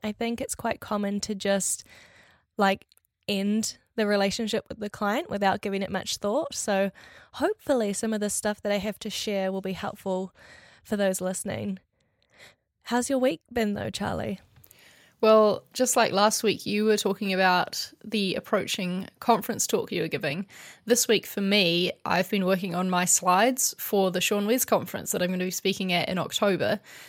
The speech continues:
Speaker 2: They've asked for my slides to be handed in, uh, at the beginning of the month, so September, which is obviously a few weeks ago when you're listening to this episode. So I've been working on that and getting them finished and feeling very nervous about it, to be honest. But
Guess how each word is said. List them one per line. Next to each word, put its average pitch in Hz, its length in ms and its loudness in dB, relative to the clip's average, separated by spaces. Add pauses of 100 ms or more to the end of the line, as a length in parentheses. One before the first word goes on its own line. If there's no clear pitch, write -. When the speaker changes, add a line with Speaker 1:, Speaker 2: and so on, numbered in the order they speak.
Speaker 2:
They've 202 160 2
asked 190 300 4
for 220 100 -6
my 202 140 0
slides 185 380 2
to - 60 -6
be 185 100 -2
handed 185 300 -2
in, 180 340 0 (500)
uh, 180 420 4
at 185 140 2
the 180 40 -10
beginning 185 280 0
of 180 80 -2
the 185 40 -2
month, 190 540 0
so 165 220 -2
September, 196 480 0
which - 520 -8
is 160 280 -4
obviously 170 340 -2
a 165 60 -4
few - 280 -4
weeks 170 220 -2
ago 190 140 -2
when 196 100 0
you're 175 80 -4
listening 170 240 -4
to 180 80 -6
this 160 160 -6
episode. - 520 -4 (340)
So 226 180 6
I've 196 140 6
been 208 140 0
working 220 260 4
on 220 100 0
that 262 200 2
and 220 100 -4
getting 247 180 2
them 247 160 2
finished 311 560 0
and 208 680 0 (640)
feeling 403 360 4
very 392 220 6
nervous 311 320 4
about 208 240 2
it, - 60 -8
to 233 100 0
be 226 100 4
honest. - 560 0
But 208 380 4